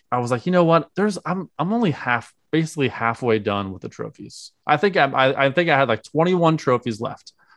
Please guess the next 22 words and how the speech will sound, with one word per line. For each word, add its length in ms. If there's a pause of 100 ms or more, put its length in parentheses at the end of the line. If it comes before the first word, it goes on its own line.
(140)
after 320
I 100
finished 380
the 60
game. 320
And 60
I 40
was 80
like, 140
"You 80
know 140
what? 280 (480)
I 80
don't 200
know 140
if 120
I'm 80
gonna 220
go 180
after 260
the 100
platinum." 580